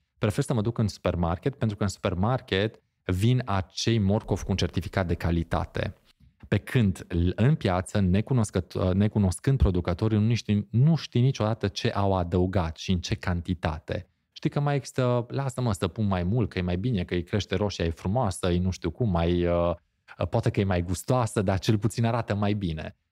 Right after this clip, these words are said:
Și atunci evit, din punctul acesta de vedere, uh, să fac această selecție. Dar, har Domnului, că există acum tot felul de programe, cel puțin la nivelul Clujului, dar cu siguranță și în București,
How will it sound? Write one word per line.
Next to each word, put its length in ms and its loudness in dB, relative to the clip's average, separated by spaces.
Și 100 -8
atunci 260 -4
evit, 560 0
din 220 0
punctul 300 0
acesta 400 -2
de 120 0
vedere, 800 0
uh, 280 -4
să 160 -6
fac 220 -6
această 360 -6
selecție. 540 -4
Dar, 340 -2
har 200 -2
Domnului, 340 2
că 100 -2
există 340 0
acum 220 0
tot 180 -2
felul 200 2
de 100 0
programe, 440 -2
cel 160 -2
puțin 280 -2
la 80 2
nivelul 300 0
Clujului, 300 0
dar 120 2
cu 180 -6
siguranță 460 0
și 120 -6
în 60 0
București, 520 -4